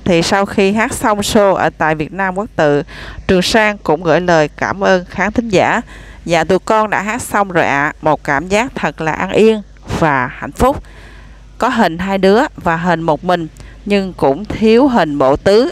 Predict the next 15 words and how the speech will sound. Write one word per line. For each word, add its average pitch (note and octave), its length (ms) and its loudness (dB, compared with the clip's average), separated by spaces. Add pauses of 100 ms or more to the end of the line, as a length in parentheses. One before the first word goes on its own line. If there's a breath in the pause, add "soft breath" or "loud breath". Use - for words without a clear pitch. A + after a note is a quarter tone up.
(160)
nha F#3 260 0
anh E3+ 200 -2
Đăng F3 180 -4
Ni." E3 220 2 (680 loud breath)
Bức C4+ 160 0
ảnh C3+ 260 -4
mà F#3+ 240 0
Trường E3+ 260 0
Sang G3 380 0
đăng F#3 160 -4
tải D3 500 0
là D#3+ 160 -2
bức - 160 -4
ảnh C#3 200 -2
chụp - 200 -2